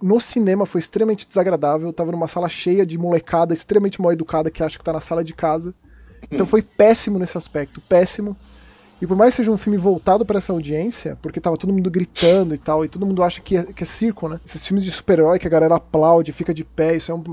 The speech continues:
Speaker 1: uma problemática do meu ponto de vista.
Speaker 2: Eu
Speaker 1: Mas
Speaker 2: já
Speaker 1: aí eu
Speaker 2: arrumei, já arrumei treta dentro do cinema por causa disso
Speaker 1: É,
Speaker 2: aí,
Speaker 1: eu,
Speaker 2: né?
Speaker 1: eu, eu, cara, eu levantei e falei, "Vocês não estão na sala da casa de vocês", e desci e fiquei lá na frente. Mas fiquei o resto do filme inteiro tremendo, mal.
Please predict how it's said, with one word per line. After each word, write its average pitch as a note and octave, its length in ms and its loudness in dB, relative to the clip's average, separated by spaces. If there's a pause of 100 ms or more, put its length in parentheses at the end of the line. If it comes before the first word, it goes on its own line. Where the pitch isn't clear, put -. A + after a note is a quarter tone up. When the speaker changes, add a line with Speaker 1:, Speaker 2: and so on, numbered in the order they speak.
Speaker 1:
uma E3+ 100 -6
problemática F3+ 600 0
do D#3 80 -6
meu E3+ 100 -2
ponto E3 260 -10
de D#3+ 80 -14
vista. C#3+ 420 -12
Speaker 2:
Eu F#3+ 80 2
Speaker 1:
Mas F#3 80 2
Speaker 2:
já G3+ 80 4
Speaker 1:
aí G3+ 40 8
eu A3+ 60 6
Speaker 2:
arrumei, A#3+ 180 -2
já D3+ 80 0
arrumei G#3 260 -2
treta C#3 380 -8
dentro C3+ 140 -6
do - 40 -14
cinema G2+ 360 -8
por - 80 -16
causa F#2+ 160 -6
disso - 180 -6
Speaker 1:
É, D#4 40 8
Speaker 2:
aí, B3 140 6
Speaker 1:
eu, D4 120 6
Speaker 2:
né? C4+ 100 4
Speaker 1:
eu, C#4+ 160 0
eu, A3 80 6
cara, B3 200 4
eu A3 40 6
levantei B3+ 360 4
e - 40 0
falei, A3 220 4
"Vocês A3+ 360 -4
não B3 140 0
estão B3 220 -4
na A#3+ 80 -2
sala G#3+ 260 -2
da G3+ 80 -2
casa F3+ 260 0
de E3+ 60 -10
vocês", D#3+ 580 -6
e F#3 160 -6
desci F#3 400 2
e G3 40 -4
fiquei - 180 -4
lá F3+ 100 2
na G3+ 80 -4
frente. C3+ 400 -14
Mas D#3 140 -4
fiquei G#3 240 -4
o F3 60 -2
resto G#3 240 -2
do G3 40 -10
filme G3 220 -6
inteiro F#3 260 -4
tremendo, D#3+ 640 -6 (300)
mal. D3+ 480 -2